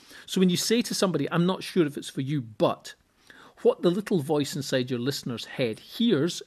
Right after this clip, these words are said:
in the reptile brain is, "You might want to take a look at this." So, "You might want to take a look at this." Right. Now, here are some examples that you can use in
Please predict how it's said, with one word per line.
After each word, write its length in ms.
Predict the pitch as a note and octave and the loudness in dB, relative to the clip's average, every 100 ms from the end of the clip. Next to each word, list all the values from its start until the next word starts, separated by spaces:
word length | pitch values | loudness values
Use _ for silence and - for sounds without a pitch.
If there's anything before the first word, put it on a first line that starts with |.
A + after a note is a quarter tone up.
| _ | _
in 240 | - C3 A#2 | -2 0 0
the 180 | A#2+ A#2+ | -2 -2
reptile 500 | A#2+ - - B2 G#2+ | -2 -4 -6 -6 -4
brain 320 | A2+ B2+ C#3 | -4 -2 -2
is, 220 | G3+ G3+ - _ _ - | -2 -4 -14 _ _ -6
"You 180 | A#3 D#4 | -4 -2
might 300 | D4 D#4 G3 | -4 -8 -8
want 240 | D4 - | -10 -10
to 80 | F3+ | -8
take 240 | C4 C#4 | -6 -4
a 40 | F#3+ | -2
look 220 | B3 - | -2 -4
at 100 | - | -10
this." 360 | - - - - _ _ _ _ _ _ _ _ _ - - | -14 -14 -18 -20 _ _ _ _ _ _ _ _ _ -20 -10
So, 260 | - A#2+ - _ _ _ | -6 -6 -8 _ _ _
"You 100 | F#3+ | 2
might 260 | F#3+ C#4 C4+ | 4 2 -2
want 200 | G#3+ G#3 | -6 -6
to 80 | |
take 200 | - F3+ | -4 -4
a 40 | C#3+ | -2
look 180 | D3 C#3+ | -6 -8
at 80 | |
this." 300 | - - - - - - - | -12 -16 -18 -20 -20 -20 -4
Right. 240 | A#3 - - _ _ _ | -2 -2 -6 _ _ _
Now, 140 | - F#3+ - - | -2 -2 -2 -6
here 220 | G#3 B3+ | -2 0
are 40 | |
some 160 | - G3+ | 2 0
examples 460 | D3+ D#3+ D#3 D3+ D3 | 2 2 2 -2 -4
that 100 | D3+ | -6
you 100 | C#3 | -4
can 160 | C3+ | -2
use 340 | C3 C#3 B2+ - - | 2 2 0 -2 -2
in 360 | C3+ C3+ C3 | 0 0 -4